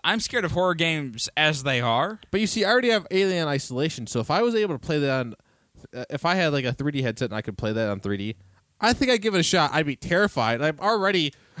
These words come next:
Speaker 2: I have enough issues playing Alien Isolation as it is. And with a V R headset, oh my god, that's terrifying. And just, uh,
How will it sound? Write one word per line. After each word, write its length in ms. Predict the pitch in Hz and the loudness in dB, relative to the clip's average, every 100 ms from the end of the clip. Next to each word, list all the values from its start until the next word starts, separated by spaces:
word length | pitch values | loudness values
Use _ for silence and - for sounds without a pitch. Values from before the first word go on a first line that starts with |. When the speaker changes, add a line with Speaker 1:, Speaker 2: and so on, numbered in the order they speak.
| - | -2
Speaker 2:
I 120 | 247 | 2
have 120 | 277 | 4
enough 300 | 214 196 208 | 4 2 2
issues 320 | 196 185 180 | 0 2 0
playing 280 | 151 175 165 | 2 0 0
Alien 260 | 160 151 151 | 0 2 2
Isolation 480 | 143 147 135 127 131 | 2 0 0 -2 -2
as 140 | 123 | -4
it 80 | 113 | -2
is. 420 | 104 143 202 - - _ _ _ - _ | -2 0 -2 -8 -14 _ _ _ -20 _
And 160 | 156 160 | -4 -2
with 120 | 160 | -2
a 120 | 170 147 | -2 0
V 200 | 165 202 | 2 4
R 160 | 180 | 4
headset, 500 | 143 147 - 214 208 - - | 2 0 2 2 2 -2 -2
oh 140 | 143 | 2
my 160 | 175 170 | 2 2
god, 400 | 156 147 143 143 | 2 2 2 -2
that's 180 | 131 123 | -4 -6
terrifying. 520 | - 98 98 87 85 80 _ - _ _ _ _ _ _ _ | -4 -4 -4 -10 -12 -18 _ -20 _ _ _ _ _ _ _
And 120 | 147 | 0
just, 280 | 160 170 - | 2 2 2
uh, 220 | 160 131 | 2 2